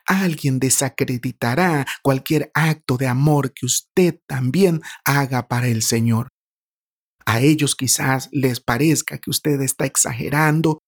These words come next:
y que debería de moderarse un poco. Le tratarán como a un fanático, pero estas mismas personas no escatiman recurso alguno cuando de derrocharlos en cosas vanas se trata,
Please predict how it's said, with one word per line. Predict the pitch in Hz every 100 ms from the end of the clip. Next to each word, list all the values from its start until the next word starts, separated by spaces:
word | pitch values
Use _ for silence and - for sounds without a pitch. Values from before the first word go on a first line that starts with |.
| _
y | 156
que | - 151
debería | 143 135 135 185 180 135
de | 135
moderarse | 127 127 123 131 123 123
un | 120
poco. | 120 120 120 - 127 _ _ _ _ _ -
Le | 143
tratarán | 160 147 139 135 175 175
como | 156 143 131
a | 131
un | 156
fanático, | 156 131 123 156 165 - - - 127 - _ _ _
pero | 143 131 127 - -
estas | 139 - 156 165
mismas | 208 220 143 139 131 120
personas | - 127 131 - 226 190 143 - - _ _
no | 208 233
escatiman | - 160 - 226 190 160 151
recurso | 151 147 - 208 190 - 170
alguno | 208 208 175 170 - _
cuando | - 151 156 147 143
de | 139
derrocharlos | 135 135 127 123 - - 208 185 185 165 - -
en | 139 123
cosas | 170 165 143 127
vanas | 151 151 143 127
se | 127
trata, | - 185 240 233 196 185